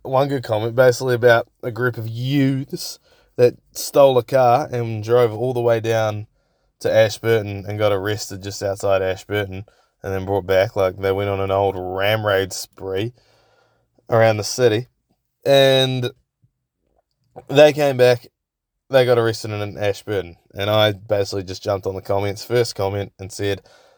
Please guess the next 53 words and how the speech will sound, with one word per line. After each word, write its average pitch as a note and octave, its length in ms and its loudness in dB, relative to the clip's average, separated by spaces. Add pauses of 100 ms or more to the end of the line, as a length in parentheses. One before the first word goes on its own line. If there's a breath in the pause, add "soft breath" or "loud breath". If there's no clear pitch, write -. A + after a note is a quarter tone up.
(180 soft breath)
a G#2+ 80 -4
fitting B2 460 0
punishment A#2+ 580 -2
will G2 140 -8
be G2 180 -4
to A2 100 -8
leave G2+ 260 -4
those G2 240 0
kids G2+ 260 -6
in G2 100 -6
Ashburton G2 600 -6 (420 soft breath)
because G#2+ 540 -2
it's - 260 -10
a G2+ 60 -6
shithole. G2+ 800 -6 (140)
I F#2+ 100 -2
didn't G2+ 160 -10
say F#2+ 140 0
the F#2 60 -6
because F#2 340 -8
part, - 240 -16
just A2+ 140 -10
that F3+ 180 6
first G#2+ 220 -4
part, - 180 -14
you F#2+ 60 -18
know, G2+ 120 -20 (320)
keep - 160 -16
it - 120 -20
tight. - 180 -12 (640 loud breath)
But, F3 160 4
uh, E3 460 8
yeah, C#3 260 -4
so C3 260 -4
that C3 160 -4
got B2 160 -8
some A#2+ 140 -14
good A2 160 -6
li-, A2+ 80 0
I A#2+ 140 6
actually C3 440 -2
got G#2 160 -8
quite G#2+ 160 -4
a G2+ 40 -6
few G2+ 160 -10
likes G#2+ 260 -4
on F#2 100 -10
that, F2+ 200 -14 (260)
but G2 360 -4
that's G2+ 260 -4
just A2 180 -6
one G#2 220 0
comment, F#2+ 360 -6